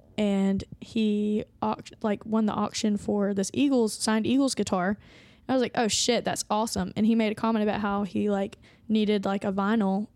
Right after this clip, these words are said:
that was, like, for the Eagles now to go, like, along with his little setup in his, uh, uh, his c-, apartment or whatever. And so me, being the, the kind-hearted person I was, I was like, "Oh,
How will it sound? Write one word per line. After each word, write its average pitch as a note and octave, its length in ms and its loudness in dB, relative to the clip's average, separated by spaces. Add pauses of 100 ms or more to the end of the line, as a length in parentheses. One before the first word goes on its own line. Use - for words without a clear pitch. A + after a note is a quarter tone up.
(240)
that G#3 140 0
was, G3+ 260 -6
like, G3+ 240 -4
for - 160 -6
the G3 140 -4
Eagles C4 340 2
now G3 320 2 (180)
to G#3+ 100 -8
go, G3+ 340 0
like, G#3 220 -4
along G3 340 0
with G#3 140 0
his G3 140 0
little G#3 280 -4 (160)
setup A3 480 -2
in G3 80 -2
his, G3+ 160 -2
uh, G3+ 140 -2 (100)
uh, - 200 -8 (240)
his G3+ 300 -6 (320)
c-, - 120 -20
apartment A3 460 -2
or G3+ 40 -4
whatever. G3 320 -4 (680)
And A#3 100 0
so A#3 180 0
me, G#3+ 500 2
being G#3 240 2
the, G3+ 320 0 (120)
the - 340 -4
kind-hearted A3 580 -4
person A#3+ 360 -6
I A3+ 80 -2
was, A3 400 -2
I A3+ 40 -2
was - 220 -8
like, - 200 -14 (680)
"Oh, - 160 -2